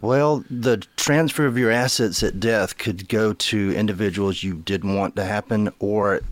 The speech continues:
the powers that could be given in a properly executed will with conveying property, eliminating having to file inventories with the probate court.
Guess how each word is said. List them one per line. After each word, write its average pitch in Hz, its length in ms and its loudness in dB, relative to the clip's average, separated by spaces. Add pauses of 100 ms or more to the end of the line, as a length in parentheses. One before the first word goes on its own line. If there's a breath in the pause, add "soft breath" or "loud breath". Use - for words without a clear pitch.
the 107 100 -2
powers 131 680 2
that 104 260 -2
could 110 180 -2
be 101 120 0
given 110 320 2
in 98 100 0
a 92 80 -2
properly 117 640 -2
executed 98 480 -2
will 95 320 0
with 87 180 -2 (120)
conveying 104 500 -2
property, 107 500 -2 (300 loud breath)
eliminating 110 580 2
having 107 300 0
to 95 200 -2 (280)
file 104 340 0
inventories 107 640 0
with 107 80 -2
the 95 80 -6
probate 101 420 -2
court. - 320 -6